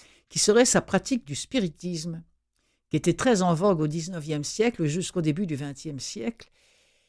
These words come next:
Et, euh, apparemment, le, le, cet, cet homme, monsieur, monsieur Robertson, affirmait que, euh, une entité spirituelle avec une capacité littéraire privée d'expression physique qui avait réquisitionné son corps et son cerveau,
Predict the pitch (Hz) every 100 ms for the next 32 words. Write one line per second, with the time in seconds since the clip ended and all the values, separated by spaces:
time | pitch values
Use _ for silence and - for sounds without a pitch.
0 | _ 180 220 247 240 190 180 175 175 175
1 | 170 - 240 190 202 247 262 196 180 175
2 | 170 170 147 143 - 165 - - 170 -
3 | 220 269 196 165 156 160 - 170 156 160
4 | - 170 175 160 160 - 254 247 226 185
5 | - 190 180 190 240 247 202 214 247 -
6 | _ _ _ - 156 - 190 220 - 202
7 | 262 - 208 190 175 233 220 175 165 180
8 | 160 220 214 208 - 190 208 180 214 -
9 | 202 185 175 160 - - 233 233 180 175
10 | - 180 - 185 - 226 180 196 175 -
11 | - 175 151 151 226 240 247 202 190 170
12 | 196 190 - 170 - 208 185 160 147 156
13 | 139 - 202 170 151 147 175